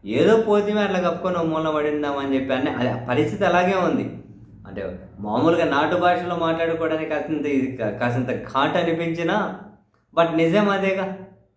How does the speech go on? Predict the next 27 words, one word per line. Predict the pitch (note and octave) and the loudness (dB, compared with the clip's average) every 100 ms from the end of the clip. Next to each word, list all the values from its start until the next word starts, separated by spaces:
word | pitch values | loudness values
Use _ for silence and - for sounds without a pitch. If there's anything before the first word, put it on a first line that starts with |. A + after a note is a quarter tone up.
| _ _ _ _ _ C3+ | _ _ _ _ _ 0
వీళ్ళకి | D3+ D3+ | 2 4
ఏమైనా | D3+ C#3+ | 2 2
పెత్తనం | C#3 C3+ E3 F3 | 0 2 2 2
ఇస్తారా? | D#3 D3 B2+ A2+ - - - C#3+ | 0 2 2 2 -2 -10 -8 -2
వీళ్ళకి | D3 C#3+ | 0 2
ఏమైనా | C#3+ C#3 | 2 2
అధికార | C3+ C3+ E3+ E3 | 2 2 4 4
కే-, | D#3+ C#3+ | 2 2
వీళ్ళని | C#3+ C#3 | 2 0
ఏమైనా | C#3 C3+ | 0 0
అధికార | C3 C#3 E3 D#3+ | 0 2 2 2
కేంద్రం | D3 D#3 D3 C#3+ C#3 C3 | 0 0 0 0 0 -2
చేస్తారా? | B2 B2 A2+ G#2 - - - _ - | -2 -4 -6 -6 -10 -20 -20 _ -6
ఏం | A2 F#3+ B3+ | 2 6 6
లేదు, | C4 B3+ A#3 - - - - - | 6 4 2 0 -4 -14 -16 -8
ఏదో | F3 A3+ | -2 0
కండువా | A3+ G3+ G3+ G3 | 0 0 0 0
కప్పుకొని | F#3+ F#3 F#3+ F#3 | 0 -2 -2 0
దగ్గర | D#3+ E3 D#3+ | 0 2 2
కూర్చొని | C#3+ D3 C#3+ | 0 -2 -2
ఉంటామయ్యా | C3+ B2+ B2 A#2+ | -2 -2 0 0
అని | A#2 A2+ | 0 -2
చెప్పి | A2 A2 C3 C3 - | -2 -2 -4 -4 0
కట్టు | C3 - | 0 0
కప్పుకోవడం. | B2+ B2 - A2 F2+ F2 - - _ _ _ | 0 -2 -2 -2 -2 -6 -12 -20 _ _ _
ఇంకా | E3+ E3+ | -6 -4
చాలామంది | F3 E3 F#3 F#3+ G#3 A3 G3+ - | 2 2 4 4 4 4 2 0